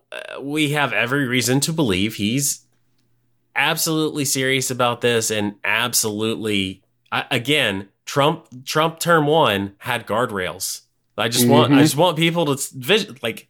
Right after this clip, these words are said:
Speaker 1: there were guardrails. They were, they were wobbling. They were falling off. They, uh, the studs are coming out of the wall, but they were still there.
Speaker 2: Mm-hmm. So think about that for a minute.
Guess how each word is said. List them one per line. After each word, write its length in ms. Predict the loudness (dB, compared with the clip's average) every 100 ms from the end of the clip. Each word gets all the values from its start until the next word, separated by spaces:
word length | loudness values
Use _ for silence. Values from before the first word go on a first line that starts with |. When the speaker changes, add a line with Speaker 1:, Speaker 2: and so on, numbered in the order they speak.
| -2
Speaker 1:
there 140 | 0
were 160 | 0 0
guardrails. 720 | 4 4 2 0 -2 -4 -2
They 120 | 0
were, 260 | 2 2 -2 -6
they 100 | 0
were 160 | 2 2
wobbling. 560 | 4 2 2 2 2
They 80 | 4
were 80 | 2
falling 420 | 2 0 2 2
off. 380 | 2 2 2 0
They, 180 | -2 -2 -6 -18 -6
uh, 320 | 0 2 0
the 120 | -2
studs 440 | -4 -2 0 0 -2
are 60 |
coming 320 | -2 0 0
out 140 | 2 2
of 60 |
the 80 | 2
wall, 240 | 2 2 0
but 140 | 0
they 140 | 0
were 100 | 2
still 360 | 2 2 2 2
there. 400 | 2 0 -2 -6 -14 _ _ -14 2
Speaker 2:
Mm-hmm. 320 | 4 6 6 2 _ _ -20 -20 -20 _
So 180 | 0 2
think 220 | 4 4
about 220 | 4 4
that 180 | 2 0
for 100 | -2
a 60 |
minute. 240 | -4 -6